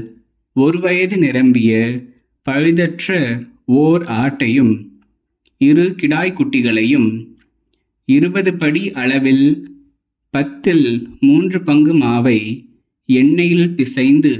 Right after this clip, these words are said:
தயாரித்த உணவு படையலையும் ஆழாக்கு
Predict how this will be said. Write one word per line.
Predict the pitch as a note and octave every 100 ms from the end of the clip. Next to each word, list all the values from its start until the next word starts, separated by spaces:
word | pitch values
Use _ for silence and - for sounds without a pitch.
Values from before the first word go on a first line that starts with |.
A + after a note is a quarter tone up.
| A2+ -
தயாரித்த | - A#2+ A#2+ C#3 C#3 C3 B2+ B2 B2+ C#3 - - _ _
உணவு | C3 D3 F3+ F#3
படையலையும் | F3 B2+ A#2+ A#2 A2 A2+ C#3+ A2 A2 - - _ _ _ _
ஆழாக்கு | B2 C3 D3+ D#3 D#3 D3+ D3+ F#3